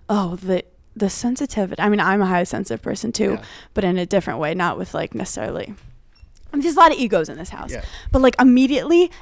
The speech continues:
Speaker 1: it was, like, not about Sierra at all. I was just like, "Oh, you're fucking using this girl as a fucking pawn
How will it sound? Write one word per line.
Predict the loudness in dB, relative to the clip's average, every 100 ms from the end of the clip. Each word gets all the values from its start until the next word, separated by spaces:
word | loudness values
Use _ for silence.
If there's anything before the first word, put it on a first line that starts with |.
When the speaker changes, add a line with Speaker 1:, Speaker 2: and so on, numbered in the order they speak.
| 0
Speaker 1:
it | 2
was, | 4 4
like, | 2 4
not | 4 6 4 2
about | 4 2
Sierra | 2 0 4 4 4
at |
all. | 4 4 4
I | 2
was | 0 0
just | 0
like, | 0 -2 0
"Oh, | 4 4 4
you're | 2
fucking | 0 -2 -4 2 2 0 -2
using | -2 0 2
this | 0 2
girl | 2
as | 2
a |
fucking | -2 -4 -2 -2 -2 -6
pawn | -4 -2 0